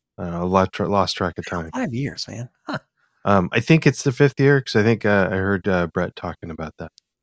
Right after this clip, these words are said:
Speaker 2: Hmm.
Speaker 1: Um, so, uh, there was, I mean, of course, he's a, it's an interesting thing meeting Guido for the first time, if you haven't, because, um,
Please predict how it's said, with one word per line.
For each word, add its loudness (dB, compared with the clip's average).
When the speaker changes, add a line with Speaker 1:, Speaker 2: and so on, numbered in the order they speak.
Speaker 2:
Hmm. -6
Speaker 1:
Um, 4
so, 6
uh, 4
there 4
was, 6
I -4
mean, 6
of 2
course, 2
he's 0
a, 4
it's -4
an 2
interesting 0
thing 2
meeting 2
Guido 0
for -10
the -6
first -8
time, -4
if -4
you -2
haven't, -2
because, -2
um, -2